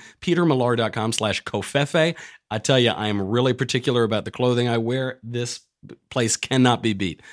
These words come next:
peter millar dot com slash covfefe. Okay.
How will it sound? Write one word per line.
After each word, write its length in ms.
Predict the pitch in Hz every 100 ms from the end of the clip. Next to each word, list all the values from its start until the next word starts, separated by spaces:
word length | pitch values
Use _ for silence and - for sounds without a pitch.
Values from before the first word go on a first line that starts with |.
| _
peter 260 | - 202 202
millar 240 | 170 156
dot 160 | 147 131
com 260 | 113 85 - -
slash 600 | - 185 185 127 - - - -
covfefe. 800 | - 185 143 185 180 131 85 73 _ _ _ -
Okay. 460 | 127 - 110 76